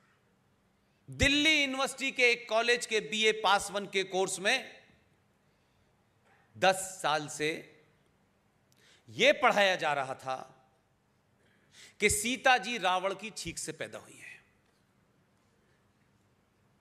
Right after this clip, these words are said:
यह तो बहुत छोटी बात है। यह भी उसमें पढ़ाया जा रहा था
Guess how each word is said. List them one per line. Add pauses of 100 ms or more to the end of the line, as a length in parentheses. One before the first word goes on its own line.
(1160)
यह
तो
बहुत
छोटी
बात
है। (1700)
यह
भी
उसमें
पढ़ाया
जा
रहा
था